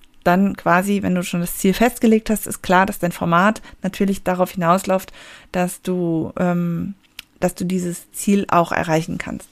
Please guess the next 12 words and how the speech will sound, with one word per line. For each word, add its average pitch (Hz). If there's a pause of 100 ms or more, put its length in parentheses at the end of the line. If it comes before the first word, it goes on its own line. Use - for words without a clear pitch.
(120)
Und 202 (960)
trotzdem 285
möchte 233
ich 220
noch 214
mal 208
ein 202
bisschen -
auf 196
das -
Format 190
gucken, 254